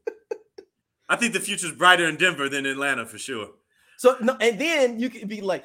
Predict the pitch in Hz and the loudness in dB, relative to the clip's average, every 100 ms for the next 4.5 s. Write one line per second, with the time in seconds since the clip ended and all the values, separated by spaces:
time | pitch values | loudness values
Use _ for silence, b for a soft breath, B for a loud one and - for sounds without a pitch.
0 | b - 208 208 196 185 190 - 196 262 | b -2 2 2 0 -6 -8 -6 -4 -4
1 | - _ - 285 277 240 539 453 254 185 | -6 _ -8 -8 -4 0 2 2 -2 4
2 | 247 247 220 226 208 180 180 156 151 156 | 4 4 -2 -2 -2 0 0 -2 -8 -2
3 | 190 151 196 185 170 160 160 160 240 208 | -2 -2 -2 -2 0 -2 -4 -4 -4 -2
4 | 220 196 196 180 | -2 0 -2 -4